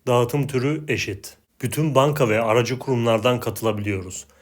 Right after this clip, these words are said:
Hisse alır gibi Konse kodu ile talep girişi yapıyoruz. T bir, T iki bakiyeler kullanılabilir. Bloke, teminat kullanılmayacak. Kaç kişi katılırsa kaç lot düşer tabloda lot ve T L karşılıklarını gösterdim.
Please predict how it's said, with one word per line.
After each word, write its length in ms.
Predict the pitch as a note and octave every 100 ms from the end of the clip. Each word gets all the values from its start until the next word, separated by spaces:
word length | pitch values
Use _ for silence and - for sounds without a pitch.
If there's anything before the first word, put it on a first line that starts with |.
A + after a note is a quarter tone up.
| _
Hisse 320 | - B2 -
alır 240 | C#3 C3 C#3+
gibi 360 | A2 G#2+ C3+
Konse 400 | - C#3 C3+ C3
kodu 220 | - A#2+ C3
ile 300 | A2 A2+ A2+
talep 320 | A2 A#2 A2+
girişi 300 | G#2 - A#2+
yapıyoruz. 540 | G#2+ G#2+ F#2+ F#2+ - _ _ _
T 260 | - A#2+ A#2+
bir, 220 | C#3 D3
T 160 | - A2+
iki 220 | G#2+ C3+
bakiyeler 600 | A#2+ G#2 A#2+ G2+ A2+ B2+ - _ _
kullanılabilir. 960 | - A2 G#2+ G2+ F#2+ G2 C3+ C#3 - _ _ _ B2
Bloke, 460 | C3 B2+ G#2 G2
teminat 600 | - A#2+ A#2+ A#2 C3 -
kullanılmayacak. 880 | - A2 A2 G2 F#2 F2+ F2+ E2 - _ _
Kaç 260 | - C3+ -
kişi 260 | B2 C3
katılırsa 540 | A#2+ A2+ A#2 A2 A#2 G#2
kaç 300 | C3 C#3 -
lot 180 | A#2 -
düşer 360 | G#2 A#2 B2
tabloda 580 | - A#2+ A2 G#2 A2 A2+
lot 260 | C3 C3 G#2+
ve 180 | A#2 B2 _ _
T 240 | - A2
L 140 | A#2 A#2+
karşılıklarını 720 | G#2+ F#2 - G2 G#2 G#2 A#2
gösterdim. 640 | G#2+ G2 - F#2 F#2 F#2